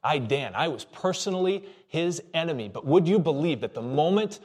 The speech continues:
I called on his name for help, he took me from that wretched place and he made me perfect in the spiritual realm? Perfect, not, like, pretty good,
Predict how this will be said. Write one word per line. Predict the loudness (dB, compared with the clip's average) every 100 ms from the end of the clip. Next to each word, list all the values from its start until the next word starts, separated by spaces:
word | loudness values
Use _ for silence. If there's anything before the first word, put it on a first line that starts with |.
| -20 -4
I | -2 -2
called | 0 0 0
on | -2 -6
his | -6 -6 -4
name | -4 -6 -8
for | -10
help, | -12 -6 -6 -6 -16 _ _
he | -2 -2
took | 0 -4 -2
me | -4
from | -4 -4 -2
that | -2 0
wretched | 0 0 0 -2
place | 0 -2 -2 -6
and | -4
he | 0 0
made | 0 -2
me | -6
perfect | -10 -10 -2 -2 -2 -10 -10 -16 -16 _ _ _
in | -4 -4
the |
spiritual | -2 0 0 0 -2 -2
realm? | -2 -6 -14 _ _ _ _ _ _ _ _ _
Perfect, | 2 2 2 2 0 0 -10 -4
not, | -2 2
like, | 4 4 2 -12 -8
pretty | 2 4 4
good, | 4 2 2